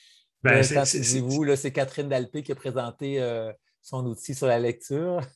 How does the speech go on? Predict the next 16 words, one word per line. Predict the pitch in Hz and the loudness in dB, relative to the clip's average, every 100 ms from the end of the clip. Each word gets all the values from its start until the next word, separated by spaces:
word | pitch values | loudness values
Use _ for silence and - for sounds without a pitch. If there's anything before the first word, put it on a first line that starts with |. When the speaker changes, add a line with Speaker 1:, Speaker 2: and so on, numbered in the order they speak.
| - | -12
Speaker 2:
<laughs> | 131 - 147 - | -12 -10 -14 -12
son | - 123 | -6 -2
bel | 123 | 0
outil. | 123 101 147 180 - _ _ _ _ - | -2 -4 -6 -6 -10 _ _ _ _ -8
Speaker 1:
Ben, | 135 - 135 | -6 0 2
je | 110 | 4
voulais | 143 | 2
l'annoncer | 127 131 127 113 143 | 4 2 4 2 2
aussi | 113 170 | 0 -2
pour | - - | -4 0
que | 127 | -2
vous | - | 0
soyez | 117 127 | -2 -2
au | 120 | -2
courant | 117 | -6
que | 139 | -6